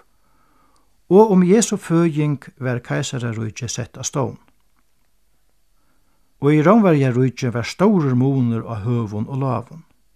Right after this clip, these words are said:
Og í yfirstattunum voru ríkir gøssajarar, og í undirstattunum voru bøndur og onnur arbeiðsfólk. Mong voru trælir. Keisarin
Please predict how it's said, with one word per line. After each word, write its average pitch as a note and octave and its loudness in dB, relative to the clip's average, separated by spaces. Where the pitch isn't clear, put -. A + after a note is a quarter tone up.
Og B2 -2
í C#3 0
yfirstattunum C3 0
voru A#2+ -4
ríkir A#2+ -4
gøssajarar, B2+ -6
og D#3+ 4
í D#3+ 0
undirstattunum C#3 -2
voru C3+ 0
bøndur C#3 -4
og D3+ -6
onnur C3+ -2
arbeiðsfólk. - -12
Mong C#3+ 0
voru A2+ -8
trælir. C#3+ -8
Keisarin F3+ 2